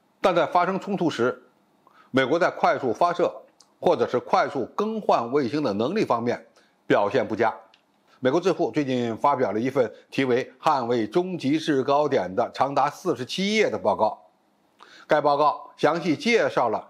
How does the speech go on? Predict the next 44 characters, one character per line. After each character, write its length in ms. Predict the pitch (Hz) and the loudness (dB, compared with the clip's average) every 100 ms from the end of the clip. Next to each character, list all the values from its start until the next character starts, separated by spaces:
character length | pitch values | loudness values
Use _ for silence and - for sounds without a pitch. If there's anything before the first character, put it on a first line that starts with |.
| - | -6
这 140 | - 123 | 0 0
一 160 | 113 | 0
观 320 | 113 165 180 | 0 0 0
察 220 | - 120 135 | -2 -2 -2
结 180 | 131 | -4
果。 260 | 135 76 - _ _ _ _ _ _ _ _ _ _ _ _ _ _ | -6 -8 -14 _ _ _ _ _ _ _ _ _ _ _ _ _ _
他 140 | - 156 | -2 0
们 80 | |
认 100 | 156 | 2
为， 300 | 120 143 - - | 2 0 -4 -2
过 120 | 160 | 0
去 120 | 127 | 0
十 180 | 113 151 | -2 -2
年， 380 | 135 117 - - _ _ | 0 0 -4 -14 _ _
中 220 | 220 220 | -2 2
国 100 | 170 | 2
一 200 | 170 160 | 2 -2
直 160 | 135 143 | 0 0
在 160 | 139 | 0
从 280 | 101 - - - - | -2 -6 -8 -12 -2
高 320 | 190 185 190 | 0 2 0
超 240 | 185 175 | 0 0
音 140 | 180 170 | 0 -4
速 180 | 170 104 | -4 -2
武 140 | 90 | -6
器 340 | - 160 - - _ _ _ | -2 -2 -2 -12 _ _ _
到 160 | 160 139 | 0 2
量 260 | 202 151 | 2 0
子 80 | 110 | -4
计 140 | 104 139 | -6 -2
算 180 | 156 - | -4 -2
等 160 | 113 104 | -6 -6
多 340 | - 247 247 | 0 2 2
个 100 | 240 | 0
技 160 | 165 147 | -4 -4
术 140 | 120 | -4
领 120 | 90 95 | -4 -4
域 240 | 120 - _ _ | -6 -8 _ _
争 300 | - 190 190 | -2 0 -2
取 240 | 170 - 165 - | -6 -8 -6 -2
霸 220 | 175 113 | 0 0
主 160 | 165 80 | -6 -8
地 140 | 95 | -6
位。 120 | 87 | -8